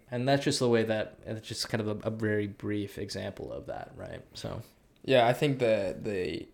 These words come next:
Speaker 2: science that goes into music, whether it be vocal, percussion, the different chords, which I cannot, I cannot relay back to you,
Speaker 1: <laughs>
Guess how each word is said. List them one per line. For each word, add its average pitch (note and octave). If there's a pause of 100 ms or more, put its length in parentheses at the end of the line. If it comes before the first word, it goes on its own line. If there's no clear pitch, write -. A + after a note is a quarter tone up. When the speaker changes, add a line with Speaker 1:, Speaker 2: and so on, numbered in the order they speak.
(140)
Speaker 2:
science B2+
that A#2
goes A#2
into G#2+
music, A2+
whether A2
it G#2
be A2
vocal, A#2
percussion, A#2 (500)
the A#2+
different A#2+
chords, B2
which A#2+
I B2
cannot, B2 (100)
I C3
cannot B2
relay A#2+
back A2+
to B2+
you, C3 (100)
Speaker 1:
<laughs> -